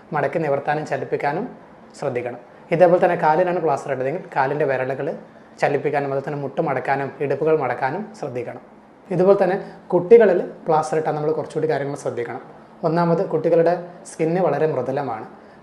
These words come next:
അതുകൊണ്ട് പ്ലാസ്റ്ററിൻ്റെ അഗ്രഭാഗത്ത് അല്ലെ അറ്റത്ത് സ്കിന്നുമായി ചേരുന്ന ഭാഗത്ത് ഒരഞ്ഞിട്ട് മുറിവുകൾ വരുന്നുണ്ടോ അങ്ങനെയുള്ള കാര്യങ്ങളും എന്തെങ്കിലും ഉണ്ടെങ്കിൽ ശ്രദ്ധയിൽപ്പെടുത്തണം. ഇനി, ആ, നാം പ്ലാസ്റ്റർ ഇട്ട് കഴിഞ്ഞ് നമ്മൾ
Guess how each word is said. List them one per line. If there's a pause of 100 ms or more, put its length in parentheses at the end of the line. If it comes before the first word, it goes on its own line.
അതുകൊണ്ട് (300)
പ്ലാസ്റ്ററിൻ്റെ (440)
അഗ്രഭാഗത്ത്
അല്ലെ (120)
അറ്റത്ത് (360)
സ്കിന്നുമായി
ചേരുന്ന
ഭാഗത്ത് (380)
ഒരഞ്ഞിട്ട് (120)
മുറിവുകൾ
വരുന്നുണ്ടോ (400)
അങ്ങനെയുള്ള
കാര്യങ്ങളും (300)
എന്തെങ്കിലും
ഉണ്ടെങ്കിൽ
ശ്രദ്ധയിൽപ്പെടുത്തണം. (760)
ഇനി, (640)
ആ, (220)
നാം
പ്ലാസ്റ്റർ
ഇട്ട്
കഴിഞ്ഞ് (100)
നമ്മൾ